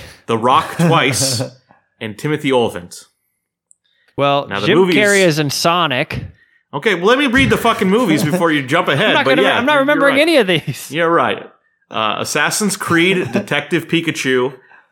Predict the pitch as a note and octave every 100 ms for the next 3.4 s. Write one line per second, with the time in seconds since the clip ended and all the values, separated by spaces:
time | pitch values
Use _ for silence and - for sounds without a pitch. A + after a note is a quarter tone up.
0 | A2 G#2 C#3 F3+ A3+ A#3 G#3 _ _ _
1 | _ - D#3+ F#3+ D#3+ E3 E3 F3 - _
2 | _ _ _ _ A2 A#2+ E3 - - D3+
3 | D3 D3+ D#3 D3+